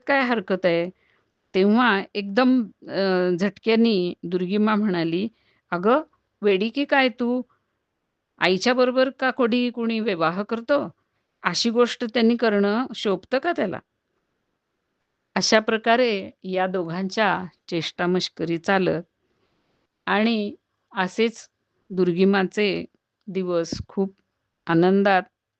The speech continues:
भावसमाधीत गेले. आता ती या सर्व प्राकृत वृंदावनापासूनही बऱ्याच काळ दूर आपल्या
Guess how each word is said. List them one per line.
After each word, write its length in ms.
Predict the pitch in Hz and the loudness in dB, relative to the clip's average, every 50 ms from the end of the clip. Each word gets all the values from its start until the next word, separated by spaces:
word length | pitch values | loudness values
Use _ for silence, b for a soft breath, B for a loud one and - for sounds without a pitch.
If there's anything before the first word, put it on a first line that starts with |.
| _ _ _ - | _ _ _ -12
भावसमाधीत 800 | 170 170 165 175 175 - - 196 180 165 160 170 190 185 175 170 | -6 -4 -2 -2 -2 -2 -2 0 0 0 0 0 0 -2 -2 -2
गेले. 360 | 170 170 160 151 156 156 - - _ _ _ _ _ _ _ _ _ _ _ _ _ b b b b b b b b b b b b b b - | 0 0 0 2 0 -2 -4 -6 _ _ _ _ _ _ _ _ _ _ _ _ _ b b b b b b b b b b b b b b 0
आता 280 | 196 196 190 - 226 226 226 214 208 214 - _ _ _ _ _ _ 330 262 - _ _ - | 0 0 4 4 4 4 4 4 0 -2 -6 _ _ _ _ _ _ _ -20 -20 _ _ -12
ती 340 | 214 214 208 208 214 214 - - _ _ _ _ _ _ _ _ - | -10 -8 -6 -6 -8 -10 -12 -16 _ _ _ _ _ _ _ _ -4
या 260 | 190 196 196 190 202 202 | 2 2 4 4 2 0
सर्व 340 | - 214 208 202 196 196 202 202 202 208 208 202 - - - _ - | -2 -2 0 0 0 0 0 0 0 -2 -6 -8 -12 -20 -20 _ -6
प्राकृत 460 | 180 170 170 - - 208 196 233 226 - _ _ _ - | -4 -4 -4 -4 -6 -4 -2 -2 -4 -4 _ _ _ -2
वृंदावनापासूनही 1400 | 190 190 190 190 180 196 196 190 196 196 190 185 - 180 175 170 - - 202 196 202 202 196 190 214 190 180 170 165 165 - _ _ _ _ _ - | 2 2 4 4 4 4 4 2 2 0 -2 -2 -2 -4 -6 -6 -8 -10 -8 -6 -4 -4 -4 -4 -4 -4 -6 -6 -8 -10 -12 _ _ _ _ _ -14
बऱ्याच 460 | 226 170 180 175 180 185 202 196 - - - | -6 -2 0 2 2 2 2 0 -4 -6 -4
काळ 300 | 214 185 170 165 170 185 - _ _ _ _ _ _ _ _ _ - | -2 -2 0 -2 -4 -6 -8 _ _ _ _ _ _ _ _ _ -12
दूर 400 | 185 180 170 208 220 240 240 220 - - _ _ _ _ _ _ _ _ _ _ _ - | -10 -6 -4 -2 -2 -2 -2 -4 -8 -12 _ _ _ _ _ _ _ _ _ _ _ -2
आपल्या 540 | 185 190 190 - 196 196 196 185 180 175 | -2 -2 -2 0 2 2 4 4 2 0